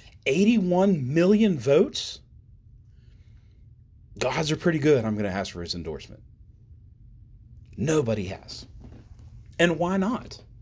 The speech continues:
Look at the state of the United States and the world. Remember Donald Trump in the great town of Butler, Pennsylvania, saying, "If this man gets elected, you're gonna see five, six, seven dollar a gallon gas."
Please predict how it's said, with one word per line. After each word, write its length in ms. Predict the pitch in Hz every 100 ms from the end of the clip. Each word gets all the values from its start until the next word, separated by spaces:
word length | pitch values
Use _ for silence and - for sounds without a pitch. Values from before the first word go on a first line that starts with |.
| - - - - - - - - - - - - - - - - -
Look 260 | 147 202 -
at 100 | 349
the 80 | 320
state 300 | - 247 254
of 80 | 196
the 60 |
United 320 | 160 147 120 107
States 280 | 104 95
and 80 | 95
the 40 | 85
world. 300 | 85 69 - - - 139
Remember 340 | 185 240 294
Donald 340 | 202 190 202
Trump 360 | 190 160 180 -
in 180 | 120 123
the 100 | 95
great 360 | 113 135 185
town 340 | - 170 170 175
of 280 | 101 92 76
Butler, 300 | - 160 196
Pennsylvania, 720 | - 185 170 156 170 190 190 170
saying, 500 | - 139 139 127 - - -
"If 220 | 117 -
this 240 | 214 -
man 240 | 233 247 240
gets 200 | 233 226
elected, 540 | 220 254 - 131 117
you're 160 | 196 233
gonna 220 | 220 208
see 240 | - 175
five, 500 | - - 180 214 190
six, 380 | - 220 220 -
seven 500 | - - 196 214 220
dollar 320 | 202 208 208
a 60 | 190
gallon 340 | 196 208 208
gas." 640 | 208 202 170 - - -